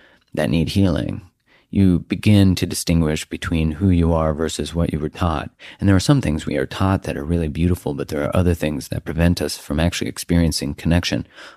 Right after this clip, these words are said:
authentic connection. I hope all of that makes sense, because to me, it's one of the most powerful learnings we can have is recognizing that war between, it's not a war, but the, the, the dance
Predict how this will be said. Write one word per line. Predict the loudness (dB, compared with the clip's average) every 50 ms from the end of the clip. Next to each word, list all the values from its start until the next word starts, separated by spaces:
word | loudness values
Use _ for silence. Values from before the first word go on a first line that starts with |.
| _
authentic | -10 -10 -6 0 2 2 2 2 0 -2
connection. | -4 -2 0 0 0 0 0 -4 -6 -6 -6 -10 _ _ _ _ _ _ _ _ _ _ _ _ _ _ _ _ _ _ -16 -4
I | -2 2
hope | 2 2 4
all | 4 4 4 4 4
of | 2 0
that | 0 -2 -4 -4
makes | -6 -6 -6
sense, | -4 -4 -4 -4 -4 -8
because | -10 -12 -10 -8 -6 -6 -8 -8 -8
to | -4 -2
me, | 0 0 0
it's | -2 -4 -6 -8 -12 -12 _ _ _ _ _ -2
one | 0 2 2
of |
the | 4 2
most | 2 0 -2 -4
powerful | -4 -2 0 0 0 0 -2 -4 -4 -2
learnings | 0 0 0 0 -2 -4 -6
we | -6 -6 -4
can | -4 -2
have | -2 0 0 0 0 -2 -6 -8 _ -20 -20 -20 -20 -20 _ _
is | -6 -2 0
recognizing | 2 2 2 2 2 0 0 -2 -4 -4 -6 -6 -4
that | -4 -4 -4 -2
war | -2 0 0 2 2 2 0
between, | 0 -2 -6 -6 -4 -4 -4 -4 -4 -6 -8 -12 -16 -20 -12 -8
it's | -6 0 2
not | 4 4
a | 4
war, | 4 2 2 2 2 0 0
but | -2 -4 -4 0
the, | 2 2 2 2 2 -2 -6 -16 -20 -20 -20 -20 -20 -20 _ _ _ -10
the, | -4 0 0 2 2 2 0 -2 -4 -8 _ _ _ _ -4
the | -2
dance | 0 2 2 2 2 2 0 -4 -6 -8 -10